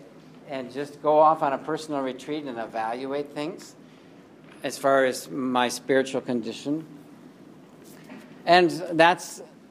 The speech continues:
uh, New Year's Day or New Year's Eve, depending on the year. And then halfway through the year, that happens to be when we got married, so sometime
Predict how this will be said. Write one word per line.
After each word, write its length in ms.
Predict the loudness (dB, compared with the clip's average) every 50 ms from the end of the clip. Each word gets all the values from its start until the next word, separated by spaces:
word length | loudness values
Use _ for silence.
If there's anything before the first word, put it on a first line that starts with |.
| -20 -14 -6 -2
uh, 380 | 0 0 0 0 0 -2 -4 -8 -12 -10 -6
New 220 | 0 4 4 6
Year's 300 | 6 6 6 4 4 2
Day 440 | 0 4 4 6 6 6 6 6 2
or 80 | 2 2
New 140 | 2 2 2
Year's 300 | 2 2 2 0 -2 -4
Eve, 680 | -2 2 4 4 4 4 4 2 0 -4 -14 -16 -12 -10
depending 480 | -10 -6 -4 -4 -2 -2 0 0 0
on 340 | 2 2 0 0 -4 -6 -10 -18 -18 -12 -8
the 80 | -6 -4
year. 340 | -2 -2 -2 -2 -4 -6 -8 -14 -20 -20 -20 -20 -20 -20 -20 -20 -20 -20 -20 -20 -14 -6 0
And 160 | 2 6 8
then 140 | 8 8 8
halfway 400 | 8 6 4 4 4 4 4 4
through 220 | 4 2 0 2
the 80 | 4 4
year, 260 | 6 6 6 8 8
that 220 | 8 8 6 4
happens 400 | -4 0 2 2 2 2 0 -6
to 80 | -4 -2
be 100 | 0 0
when 160 | 0 2 0
we 80 | 0 2
got 220 | 2 2 2 2
married, 340 | 0 0 0 0 -2 -4 -6
so 100 | -10 -10
sometime 560 | -6 -2 -2 -2 -2 -2 -2 -2 -2 -2 -6